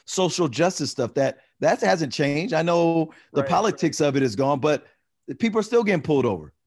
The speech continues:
Speaker 1: You know, still, people are still, you know, so it, it, there's a lot, and I, I struggle with it. But the flip side to that is our young ladies, um, are a beacon of hope.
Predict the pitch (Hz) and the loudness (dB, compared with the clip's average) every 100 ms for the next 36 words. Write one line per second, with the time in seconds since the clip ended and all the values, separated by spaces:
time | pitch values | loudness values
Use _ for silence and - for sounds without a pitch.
0 | _ 120 156 - - 196 196 208 175 190 | _ -4 -4 -4 -2 -2 0 -4 -2 -2
1 | - 214 214 180 - - - 160 165 - | 0 2 2 2 -4 -18 -8 -4 -4 -4
2 | 180 180 - 151 - 180 156 - _ _ | -2 -4 -6 -12 -6 -6 -6 -8 _ _
3 | _ _ _ _ _ _ 185 190 170 135 | _ _ _ _ _ _ -8 -2 -2 -2
4 | 147 302 247 - - 143 156 - 147 165 | -6 -6 -6 -8 -4 -2 -2 -2 -4 -2
5 | - 160 190 190 143 127 113 110 92 - | -8 -6 -4 0 0 0 -4 -8 -10 -12
6 | _ _ _ _ 123 113 190 214 180 196 | _ _ _ _ -16 -8 -6 -2 -2 -4
7 | _ _ _ _ _ _ _ 131 143 - | _ _ _ _ _ _ _ -6 -6 -4
8 | 170 214 - 151 139 143 127 123 120 120 | -2 -2 0 0 0 -2 0 0 0 0
9 | 117 113 - 120 139 143 135 123 120 120 | -2 -6 -8 -4 -4 -2 -2 0 0 0
10 | 117 110 - _ _ _ _ - 104 104 | -2 -6 -14 _ _ _ _ -6 -4 -4
11 | 98 95 - _ _ _ 113 110 92 127 | -4 -8 -10 _ _ _ -4 -4 0 0
12 | 135 117 110 127 - _ | 0 0 0 0 -2 _